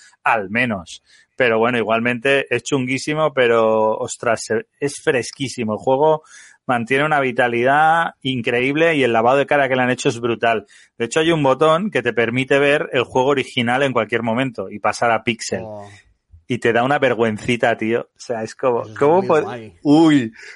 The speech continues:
Speaker 1: ¿cómo podía yo jugar a esto, nen? Y lo juegas ahora y es, es una maravilla. Me lo estoy pasando teta. No me lo he llegado a petar, pero sí que he llegado mucho más lejos que, <laughs> que antes.
Speaker 2: Bueno,
Speaker 1: Pero
Speaker 2: eso,
Speaker 1: es,
Speaker 2: eso
Speaker 1: es,
Speaker 2: se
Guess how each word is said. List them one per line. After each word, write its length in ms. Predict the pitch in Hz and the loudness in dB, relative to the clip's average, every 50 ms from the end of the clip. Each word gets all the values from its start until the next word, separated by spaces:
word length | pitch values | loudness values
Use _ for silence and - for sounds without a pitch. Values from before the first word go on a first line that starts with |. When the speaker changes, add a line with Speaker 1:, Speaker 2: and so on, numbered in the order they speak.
| - _ - | -20 _ 0
Speaker 1:
¿cómo 240 | 151 151 180 185 | 2 2 2 2
podía 400 | 185 196 180 175 185 196 208 196 | 2 0 0 2 2 2 2 2
yo 200 | 180 175 185 196 | 2 2 0 0
jugar 520 | - - - 180 165 160 156 185 - - - - _ _ _ - | 0 -2 -4 -2 0 2 2 2 2 0 -4 -8 _ _ _ -2
a 180 | 160 147 147 | 0 0 2
esto, 540 | 185 214 349 254 - - _ - 165 143 143 | 2 2 2 0 -2 -6 _ 0 0 0 2
nen? 420 | 160 208 233 233 226 214 220 _ _ - 165 196 - - _ | 4 4 4 4 2 0 -2 _ _ -20 -20 -18 -20 -18 _
Y 120 | - 143 131 | -6 -4 -2
lo 140 | 127 127 | -2 -2
juegas 380 | 120 - 139 156 180 180 156 - | -2 -2 -2 0 0 0 0 0
ahora 540 | 165 143 143 160 185 - 147 151 147 - - _ | 0 2 2 2 2 0 0 -2 -4 -6 -8 _
y 240 | - 135 123 123 123 | -10 -8 -4 -2 -2
es, 360 | 123 127 123 - - - - | -2 -2 -4 -8 -14 -16 -12
es 160 | - 135 113 - | -10 -8 -6 -4
una 200 | 127 127 131 123 | -2 -2 0 0
maravilla. 580 | 127 120 113 107 104 104 101 101 98 104 - _ - | 0 0 0 0 -2 -6 -8 -8 -10 -12 -12 _ -8
Me 100 | 123 120 | -4 -2
lo 80 | 120 | -2
estoy 180 | 117 - - 151 | -2 -2 -2 -2
pasando 440 | 151 170 147 - 165 165 156 143 120 | 0 0 0 0 -2 0 0 0 0
teta. 260 | 135 131 120 127 117 | 0 -2 0 0 0
No 80 | 120 127 | 0 0
me 80 | 151 | 2
lo 60 | 170 | 2
he 40 | 170 | 2
llegado 280 | 165 160 151 160 160 156 | 2 2 2 2 4 4
a 100 | 156 151 | 2 2
petar, 420 | 151 147 139 143 165 196 262 262 - _ _ - - - - _ | 2 0 0 2 0 0 0 -2 -8 _ _ -20 -20 -20 -8 _
pero 200 | - 123 117 117 | 0 2 2 0
sí 140 | - - 117 | 0 -2 -2
que 120 | 135 143 | -2 0
he 20 | |
llegado 340 | 139 139 131 131 135 131 131 127 | 0 2 2 2 2 2 0 0
mucho 260 | 131 127 - - 127 | -2 -4 -2 -2 0
más 180 | 127 127 117 113 | 0 0 0 0
lejos 400 | 123 120 - - 127 120 - - | -2 0 0 0 -2 -2 -2 -2
que, 500 | - 120 117 113 113 110 110 110 120 123 - - - - _ | -2 0 2 2 2 2 0 0 -2 -2 -4 -8 -18 -20 _
<laughs> 280 | _ - 175 - - - | _ -20 -20 -10 -6 -4
que 120 | 156 - - | -4 -2 0
antes. 680 | 156 143 151 160 147 - 175 185 220 262 240 - - - | 0 0 0 -2 -4 -2 -2 -2 -2 -2 -6 -12 -20 -20
Speaker 2:
Bueno, 460 | - 90 95 - - - 101 92 _ _ _ _ - | -20 -20 -20 -20 -20 -20 -20 -20 _ _ _ _ -6
Speaker 1:
Pero 280 | 123 123 120 120 117 | -2 0 2 2 2
Speaker 2:
eso, 200 | 113 110 - - | 0 -2 -4 -6
Speaker 1:
es, 40 | 127 113 | -8 -8
Speaker 2:
eso 40 | 139 | -8
Speaker 1:
es, 60 | 120 | -8
Speaker 2:
se 60 | - | -8